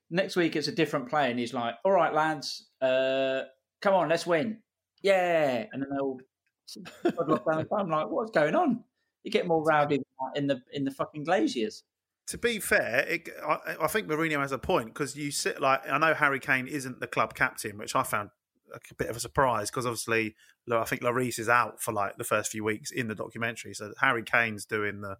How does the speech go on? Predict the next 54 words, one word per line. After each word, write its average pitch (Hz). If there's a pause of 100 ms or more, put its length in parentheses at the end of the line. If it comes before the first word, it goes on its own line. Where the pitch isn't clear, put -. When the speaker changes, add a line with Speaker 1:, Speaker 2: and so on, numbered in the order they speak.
(680)
Speaker 2:
the 117
speech, -
and, 107 (340)
you -
know, 143
I'm 156
not 170
gonna 143
have 127
a 123
dig 127
at 123
Harry 117
Kane, 120
be 120
like, 113
"Well, 107
this 117
is 101
a 98
bit 110
dull." 107 (800)
But 123
then 135
it's 131
like, 123 (140)
"Club 139
captain 123
Hugo 135
Lloris 147
is 127
back 135
from 160
injury, 123
so 127
he's 147
doing 147
the 170
team 165
talk." 95 (600)
And 123
then 123
Speaker 1:
And -
Speaker 2:
it's 156
Speaker 1:
then 170
Speaker 2:
like, -
Speaker 1:
he 135
Speaker 2:
"Yeah, -
Speaker 1:
just 107
Speaker 2:
like, 165
Speaker 1:
says 156
the 165
Speaker 2:
here, 156
Speaker 1:
exact 156